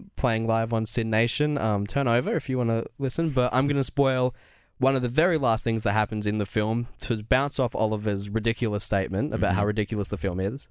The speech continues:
Speaker 1: Um, I'll give you a couple of seconds. Great. The film literally con-,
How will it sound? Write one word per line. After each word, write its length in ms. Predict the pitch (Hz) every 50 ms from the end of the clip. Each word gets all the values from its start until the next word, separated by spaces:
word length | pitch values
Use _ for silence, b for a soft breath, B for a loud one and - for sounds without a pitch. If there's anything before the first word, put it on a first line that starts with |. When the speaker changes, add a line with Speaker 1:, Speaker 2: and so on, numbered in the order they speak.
| - -
Speaker 1:
Um, 340 | 92 95 92 90 87 87 92 -
I'll 120 | - 101 101
give 140 | 98 101 95
you 80 | 95
a 40 | 98
couple 200 | - 104 - 101
of 40 | 104
seconds. 380 | 117 101 127 185 214 226 - - - _ _ _ _ _ _ _ _ _ _ _ _
Great. 300 | - 110 98 85 - - B B B B B
The 220 | - 120 123 143 139
film 560 | - - - 180 202 220 233 226 214 175 - _
literally 580 | 147 135 135 147 151 151 160 156 151 151 143 123
con-, 280 | - 131 123 117 110